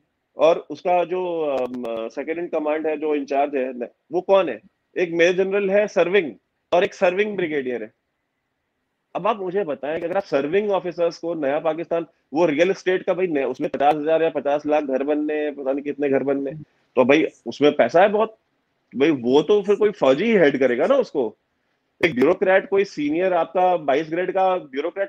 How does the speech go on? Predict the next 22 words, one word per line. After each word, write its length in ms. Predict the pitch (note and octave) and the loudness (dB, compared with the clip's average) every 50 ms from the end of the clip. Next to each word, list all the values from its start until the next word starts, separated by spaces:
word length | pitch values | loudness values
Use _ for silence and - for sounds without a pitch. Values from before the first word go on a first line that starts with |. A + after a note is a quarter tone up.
| - - | -6 -8
तो 60 | G3+ | -10
नहीं 120 | A#3 B3+ | -10 -8
कर 160 | - A#3 A3+ | -8 -8 -8
सकता 300 | F#3+ - - - - - _ _ _ _ _ _ _ _ _ _ _ _ _ _ _ _ _ _ _ _ _ - - - _ _ _ _ _ _ _ _ _ _ _ _ _ _ - | -8 -10 -10 -8 -10 -10 _ _ _ _ _ _ _ _ _ _ _ _ _ _ _ _ _ _ _ _ _ -20 -20 -20 _ _ _ _ _ _ _ _ _ _ _ _ _ _ -4
भाई, 180 | A2+ C3 F3+ | -2 0 0
बाईस 300 | D#3+ B2+ A#2+ C3+ F3 F3+ | 2 2 4 4 2 2
ग्रेड 220 | E3+ F3+ F#3+ G3 F#3 | 2 2 2 2 4
से 80 | G#3+ | 2
ऊपर 200 | G3+ F#3 G#3 G#3+ | 0 2 0 -2
तो 120 | - - G3+ | -2 -2 -2
कोई 120 | G3+ A3 | -2 -2
ग्रेड 280 | G3+ G#3 A3+ A3+ A#3 G#3 | 0 2 2 2 2 2
नहीं 160 | A#3 A3 G3+ | 2 4 4
होती 240 | G3+ G3 - F#3 F3 | 4 2 0 -4 -6
पाकिस्तान 480 | D#3 D#3 D3 C#3 D3 - - C3 B2+ B2+ B2 | -6 -6 -6 -6 -10 -8 -6 -6 -6 -6 -8
में, 80 | A#2+ | -10
ठीक 480 | B2 - G#3 - E3+ E3 E3 D#3 D#3 - | -10 -12 -14 -16 -14 -16 -16 -16 -14 -16
है? 80 | - - _ _ _ _ _ _ _ _ _ _ _ | -16 -16 _ _ _ _ _ _ _ _ _ _ _
तो 40 | D#3+ | 2
आप 220 | D3 C#3 D3+ D3+ - | 4 4 4 2 2
कोई 120 | F#3 F3+ | -2 -4
ब्यूरोक्रेट 460 | D#3 C#3+ C3+ D#3+ - G3 G#3 G3+ G#3 | -4 -4 -4 -4 -6 -6 -8 -10 -10